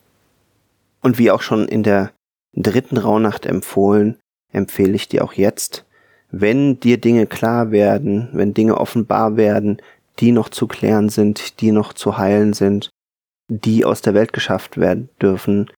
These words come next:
dann geh wirklich möglichst schnell in die Aktivität. Sei es noch gleich heute in der Nacht, wenn das irgendwie passt, oder du eine Nachricht, einen Brief, eine S M S, eine E-Mail schreiben möchtest.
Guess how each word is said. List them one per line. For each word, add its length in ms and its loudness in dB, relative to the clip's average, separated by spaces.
dann 260 0
geh 320 0
wirklich 360 -2
möglichst 360 0
schnell 300 0
in 160 0
die 100 2
Aktivität. 720 -4
Sei 200 0
es 180 -6
noch 280 -4
gleich 420 -2
heute 260 0
in 80 0
der 100 2
Nacht, 400 -2
wenn 140 2
das 160 0
irgendwie 300 0
passt, 480 -4
oder 160 0
du 120 -2
eine 160 2
Nachricht, 540 -2
einen 80 0
Brief, 440 2
eine 140 2
S 160 -4
M 80 -4
S, 300 -2
eine 100 0
E-Mail 360 2
schreiben 420 0
möchtest. 500 -2